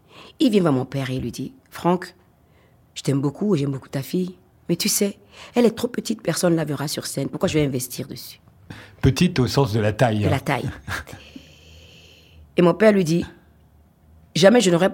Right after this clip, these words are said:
Speaker 1: j'aurais pensé que tu me sortirais quelque chose d'aussi stupide. Qui t'a dit que le talent a une taille ? Oh, toi, tu es avec tes trucs, tes, tes princeps franco, franco, machin, chou. » Parce que mon père, on l'appelait le francophile, donc.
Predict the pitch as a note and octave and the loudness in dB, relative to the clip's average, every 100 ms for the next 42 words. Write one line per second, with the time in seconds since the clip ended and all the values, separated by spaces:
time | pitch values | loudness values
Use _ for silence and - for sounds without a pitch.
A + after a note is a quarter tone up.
0 | - D#3 E3 - E3 F#3 - G3 - D3 | -2 -2 0 0 -2 -4 -2 -2 -2 -4
1 | D3 E3+ D3+ E3 D#3+ B2 D3 - - A#2 | -6 -4 -2 -2 -4 -6 -8 -8 -8 -8
2 | G2+ - - - - - - - A3+ A#3+ | -10 -12 -20 -20 -20 -20 -16 -2 4 4
3 | G3 F#3+ C#3+ B2+ - E3+ G3+ G3+ - _ | 4 2 2 2 0 4 4 0 -12 _
4 | _ _ _ _ _ - B2+ C3 - - | _ _ _ _ _ -6 -4 -4 -6 -8
5 | - _ _ _ _ _ _ _ _ _ | -12 _ _ _ _ _ _ _ _ _
6 | _ _ _ C3 E3 F#3 D#3 F3 - C#3+ | _ _ _ 2 6 6 6 0 -2 -4
7 | C3 - D3 - C3+ D3 C3+ - - D3 | -4 -4 -4 -4 -4 -4 -6 -12 -4 -4
8 | C#3 C#3 - C#3 - C#3 C3 C#3+ - C#3 | -2 -2 0 -4 -4 -10 -8 -8 -4 -6
9 | - C3 B2+ B2 C#3+ C3 C#3+ C3+ - - | -6 -6 -4 -2 -2 -2 -4 -6 -10 -20
10 | - C#3 - D3 C3+ D3+ C3 C3+ C3+ B2 | -10 -6 0 0 2 2 2 2 0 0
11 | C3 - - B2+ G#2 G2 | -6 -8 -8 -6 -6 -10